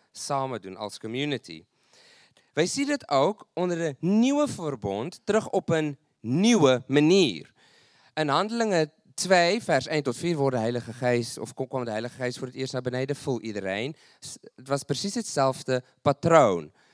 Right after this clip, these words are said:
Zij waren samen als eenheid, ze hebben samen God aanbidden, in eenheid, aan het worshipen. En toen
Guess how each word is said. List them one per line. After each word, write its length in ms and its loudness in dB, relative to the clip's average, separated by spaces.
Zij 180 -6
waren 300 -4
samen 500 -2
als 240 -6
eenheid, 500 -8
ze 140 -12
hebben 220 -10
samen 680 2
God 280 -6
aanbidden, 680 -4
in 200 -4
eenheid, 720 0
aan 140 -2
het 140 -2
worshipen. 520 4
En 160 -4
toen 360 -2